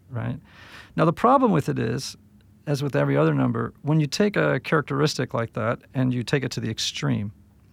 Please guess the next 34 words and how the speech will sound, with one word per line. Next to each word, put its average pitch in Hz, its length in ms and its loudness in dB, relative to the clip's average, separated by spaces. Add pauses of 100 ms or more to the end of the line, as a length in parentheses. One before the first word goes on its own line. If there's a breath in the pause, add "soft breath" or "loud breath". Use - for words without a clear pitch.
(160)
it 131 80 -4
becomes 123 280 0
a 117 40 -8
distortion. 117 640 -8 (400)
It - 80 -14
becomes 123 320 -2
unhealthy. 113 500 -6 (880 loud breath)
You've 127 320 -2 (240)
sort 135 160 -6
of 107 80 -4
grabbed 131 340 0
hold 135 340 0
of 123 120 -4
some 131 180 0
dimension 131 460 0
of 110 100 -4
who 127 160 -2
God 131 300 2
is, 143 260 2
and 123 180 0
you've 123 420 -4
now 131 420 2
so - 380 2
over-focused 127 680 -2
on 120 160 -4
it 120 120 -6 (160)
to 135 100 -6
the 127 80 -4
exclusion 131 440 -2
of 110 80 -4
everything 120 360 -2
else 170 460 0 (100)
that 123 300 -2
it, 127 140 -2